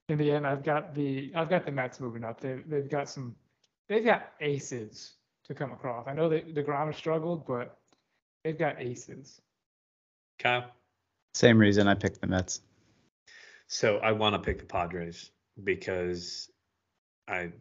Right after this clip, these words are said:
Speaker 2: I just like a lot of their players. Um, but pitching wins championships, and beyond you and, uh, uh,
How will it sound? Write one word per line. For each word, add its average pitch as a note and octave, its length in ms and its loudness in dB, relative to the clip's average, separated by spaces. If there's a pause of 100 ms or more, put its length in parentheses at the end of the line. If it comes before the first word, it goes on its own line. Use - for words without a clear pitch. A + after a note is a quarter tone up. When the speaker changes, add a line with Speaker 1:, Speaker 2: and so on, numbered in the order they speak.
Speaker 2:
I F#2 100 -2
just F#2+ 320 -8
like G2 500 0
a F#2+ 80 -4
lot F2+ 260 0
of F2 100 -4
their F2+ 140 -4
players. G2 680 -6 (180)
Um, E2+ 480 -6 (480)
but - 380 2 (520)
pitching G#2 400 -4
wins F#2+ 240 -6
championships, F2+ 960 -8 (520)
and F#2 180 -4
beyond G2 420 0
you G#2+ 600 -2 (100)
and, F#2+ 420 -2
uh, F2 360 -2 (800)
uh, E2 280 -16